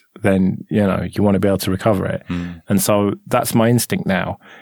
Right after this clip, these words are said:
Speaker 1: If, whether I'm working in gimp or Audacity or whatever, I'll always try and save it before I export it, just in case.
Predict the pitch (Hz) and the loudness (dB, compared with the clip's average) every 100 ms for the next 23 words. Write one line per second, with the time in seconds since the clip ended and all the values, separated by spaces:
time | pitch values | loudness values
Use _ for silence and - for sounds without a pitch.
0 | - _ 110 107 - 110 110 104 104 101 | -20 _ -2 0 0 0 2 2 2 0
1 | - 98 92 113 107 92 95 104 - - | 0 0 2 2 2 0 -2 0 0 0
2 | 98 101 107 98 92 - - 98 117 120 | 0 2 2 0 -2 -6 -4 0 2 4
3 | 110 - 110 101 - 110 104 95 98 - | 2 0 0 0 0 2 2 0 -4 -6
4 | _ _ _ _ _ _ - 104 - 107 | _ _ _ _ _ _ -4 -4 2 2
5 | 101 98 98 - 107 78 - - - 113 | 4 2 0 0 0 0 -6 -6 -4 -2
6 | - 110 101 104 98 90 - | -2 0 0 0 -2 -4 -12